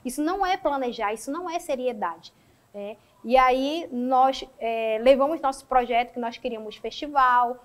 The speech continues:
nós queríamos espaço em escola, nós queríamos uma pauta com a Secretaria de Educação, pra gente poder tá desenvolvendo oficinas lá.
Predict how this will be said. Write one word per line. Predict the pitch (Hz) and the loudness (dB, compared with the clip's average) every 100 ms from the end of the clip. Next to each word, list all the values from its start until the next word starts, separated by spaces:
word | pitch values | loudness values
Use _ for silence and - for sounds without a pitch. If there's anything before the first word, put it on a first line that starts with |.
| - | -16
nós | - 240 - | -6 -6 -2
queríamos | 254 240 233 226 214 | -4 -4 -6 -8 -10
espaço | - - 214 220 240 | -6 2 2 2 -8
em | |
escola, | 247 - 240 240 | -8 2 4 4
nós | 254 262 | 2 -2
queríamos | - 277 285 311 277 | -4 -4 -2 -4 -4
uma | 277 302 - | -4 -4 0
pauta | 262 269 330 247 202 - _ - | 4 4 2 -4 -8 -10 _ -4
com | 262 | 0
a | 269 | 0
Secretaria | 285 269 254 254 254 269 | -2 -2 0 2 2 0
de | 254 | 0
Educação, | 269 277 311 330 - 277 302 311 _ _ | -4 -4 -4 -4 -6 -6 -6 -10 _ _
pra | - 254 | -4 -4
gente | 240 | -4
poder | - 254 233 254 | 0 0 2 0
tá | 269 262 254 254 | 2 2 2 2
desenvolvendo | 220 214 254 233 254 262 | -2 -4 0 0 0 -2
oficinas | 254 233 - 247 226 220 | -4 -10 -8 -8 -8 -6
lá. | 208 214 220 | -2 -2 -2